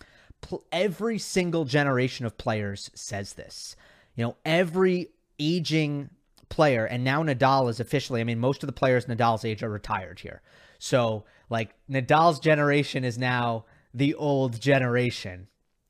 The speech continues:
Most players look at the way the game is going and they think,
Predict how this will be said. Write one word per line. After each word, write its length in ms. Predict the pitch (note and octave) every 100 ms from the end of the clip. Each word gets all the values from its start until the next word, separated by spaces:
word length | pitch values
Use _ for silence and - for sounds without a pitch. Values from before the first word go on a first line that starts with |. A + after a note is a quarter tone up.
| _ _ _ _ _ _ _
Most 440 | C#3+ D3+ F#3 G3+ -
players 680 | F#3 D#3 C#3+ C3+ C3 - - - _ _
look 380 | C3 C#3 D#3 -
at 140 | -
the 80 | C#3
way 260 | B2+ C3+ B2+
the 80 |
game 300 | A#2 C3 B2+
is 100 | A#2+
going 520 | - C#3 B2+ A#2 A2+ A#2
and 300 | B2 A#2 A2+
they 100 | A#2+
think, 360 | A2+ B2 A2